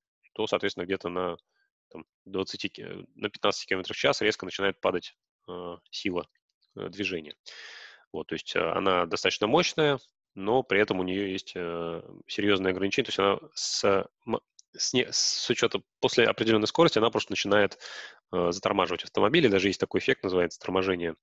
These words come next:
э, торможение на низкой скорости. То есть когда вы не на тормоз нажимаете, а когда вы двигателем начинаете тормозить. То есть у вас двигатель крутится,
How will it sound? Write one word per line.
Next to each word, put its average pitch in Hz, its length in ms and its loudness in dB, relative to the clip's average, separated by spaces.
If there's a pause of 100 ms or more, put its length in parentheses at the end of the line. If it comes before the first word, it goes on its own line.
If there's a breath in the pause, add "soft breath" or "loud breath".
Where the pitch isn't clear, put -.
(220)
э, 98 40 -12 (960)
торможение 98 360 4
на 95 80 2
низкой - 260 -4
скорости. - 400 -6
То - 80 -16
есть - 100 -14
когда 90 240 -4
вы 87 220 -8 (420 loud breath)
не 98 80 -8
на 92 80 -6
тормоз 135 340 0
нажимаете, 92 460 -6
а - 20 -20
когда 92 220 -2
вы 98 100 -2
двигателем 87 360 -4
начинаете - 280 -14
тормозить. 82 300 -8
То - 40 -20
есть - 100 -14
у 92 40 0
вас 90 80 -6
двигатель 92 380 -4 (1080)
крутится, - 560 -4